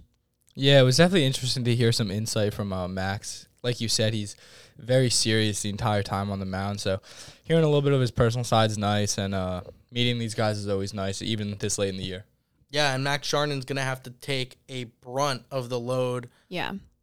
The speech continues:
Speaker 2: on the mound for the Lightning, and if he can go seven scoreless in a playoff game, that'll certainly help the load management of his fellow pitchers.
Speaker 3: Yeah, I'd love to see that. Like you said, I mean,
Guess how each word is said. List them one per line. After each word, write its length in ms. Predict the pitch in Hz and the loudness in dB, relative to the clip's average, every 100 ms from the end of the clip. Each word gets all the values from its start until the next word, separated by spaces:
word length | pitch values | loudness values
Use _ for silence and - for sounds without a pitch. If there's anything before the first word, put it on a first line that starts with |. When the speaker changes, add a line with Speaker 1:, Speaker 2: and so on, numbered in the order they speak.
| _ | _
Speaker 2:
on 220 | 135 139 139 | -6 -4 -2
the 40 | |
mound 500 | 135 131 127 131 127 | 0 0 0 -2 -6
for 320 | - 143 131 | -6 -4 -4
the 120 | 120 | -6
Lightning, 500 | 123 127 139 139 131 | -4 -4 -4 -4 -6
and 80 | 123 | -6
if 120 | 113 | -8
he 140 | - 170 | -8 -6
can 180 | 175 156 | -4 2
go 260 | 156 160 | 6 6
seven 400 | 156 165 151 151 | 6 2 2 2
scoreless 720 | 143 - 160 165 160 160 - | -2 0 2 4 6 4 2
in 180 | 151 143 | 0 0
a 80 | 135 | -2
playoff 440 | - 156 160 160 | 0 4 4 2
game, 240 | 156 156 143 | 0 0 0
that'll 200 | 139 135 | 0 -2
certainly 580 | - 147 151 139 139 131 | -2 -2 -2 -2 -4 -2
help 340 | 135 131 131 _ _ _ - | 0 -2 -4 _ _ _ -6
the 80 | |
load 280 | 139 135 139 | 0 0 0
management 520 | 131 131 131 131 131 131 | -2 -2 -2 -6 -8 -4
of 240 | 127 110 | -4 -4
his 280 | 117 123 113 | -6 -6 -4
fellow 260 | 135 127 117 | -2 -2 -4
pitchers. 480 | 123 - 139 - | -6 -6 -10 -4
Speaker 3:
Yeah, 220 | 190 190 180 | 2 6 6
I'd 160 | 175 | 6
love 120 | 185 175 | 4 4
to 60 | |
see 160 | 160 180 | 2 4
that. 280 | 170 151 147 | 4 2 0
Like 160 | 175 | -2
you 80 | 175 | -2
said, 220 | 160 180 | 0 2
I 60 | 170 | 2
mean, 380 | 170 165 160 | 0 -2 -4